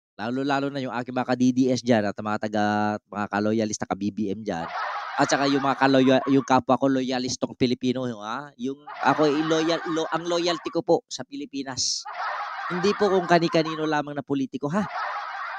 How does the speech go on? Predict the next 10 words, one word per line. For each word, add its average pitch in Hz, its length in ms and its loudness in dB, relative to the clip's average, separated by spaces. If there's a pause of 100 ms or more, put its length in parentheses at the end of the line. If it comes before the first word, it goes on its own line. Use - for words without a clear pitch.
Okay. 180 320 0 (380)
Kaya 170 240 -2
ako 165 160 -6
loyalistang 165 720 -4
vlogger, 156 480 -2
eh. - 60 -18 (580)
Dahil 156 240 2
ang 151 80 -4
loyalty 160 480 2
ko 131 320 2